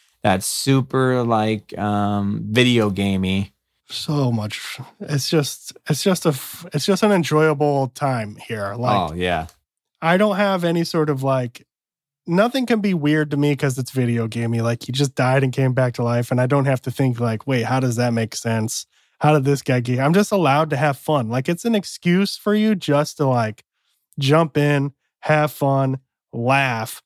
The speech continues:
Speaker 2: especially at
Speaker 1: <laughs>
Speaker 2: Dan.
Speaker 1: Mandar?
Speaker 2: Mandar. Like,
Speaker 1: He
Speaker 2: that
Speaker 1: was
Speaker 2: was
Speaker 1: the
Speaker 2: just
Speaker 1: funniest character, dude.
Speaker 2: Even his interaction, f-, he, Jinx's interaction here early on with that, the dude, the ferryman,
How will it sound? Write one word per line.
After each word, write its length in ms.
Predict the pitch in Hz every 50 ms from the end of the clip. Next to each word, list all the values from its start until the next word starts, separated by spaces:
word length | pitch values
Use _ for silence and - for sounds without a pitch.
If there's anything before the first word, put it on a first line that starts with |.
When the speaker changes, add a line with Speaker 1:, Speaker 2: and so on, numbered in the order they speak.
| _ -
Speaker 2:
especially 720 | 143 135 - - 156 147 143 - - 156 147 143 139 135
at 240 | 131 127 123 117 107 101
Speaker 1:
<laughs> 60 | 117
Speaker 2:
Dan. 480 | 127 127 127 117 110 113 110 110 117 131 - - - - - - - - - - - - - 1077 - - - - - - - _ _ _ _ _ -
Speaker 1:
Mandar? 840 | 117 107 101 98 107 113 120 131 127 127 127 131 139 143 151 151 - - _ _ _ _ -
Speaker 2:
Mandar. 760 | 359 349 277 170 165 165 170 175 165 156 147 143 143 143 147 156
Like, 180 | 151 156 156
Speaker 1:
He 80 | 151 170
Speaker 2:
that 80 | 185
Speaker 1:
was 140 | 185 175 170
Speaker 2:
was 100 | 180 170
Speaker 1:
the 40 | -
Speaker 2:
just 100 | - -
Speaker 1:
funniest 340 | 165 170 175 175 175 175 -
character, 440 | - 190 180 180 175 170 160 160 139
dude. 480 | 131 127 127 127 135 139 156 156 156 143 143 156 165 165 _ _ _ _ _ - 185 -
Speaker 2:
Even 280 | 196 220 247 262 254
his 160 | 269 269 233
interaction, 580 | 240 233 233 208 185 190 202 208 - - 202 185
f-, 300 | 151 - - - - _ _ _ _ _ 240 220
he, 440 | 202 180 - - - 147 139 - - -
Jinx's 420 | 165 143 170 180 190 - - 165 165
interaction 500 | 170 160 151 147 151 151 147 - 160 151
here 160 | 160 151 143
early 260 | 143 147 147 147 143
on 120 | 143 143 143
with 120 | 135 127
that, 200 | 139 131 127 117 123 _
the 100 | - 139
dude, 380 | 127 120 - 135 135 135 139 131
the 60 | 135 131
ferryman, 640 | - - 143 139 143 147 156 165 175 180 190 170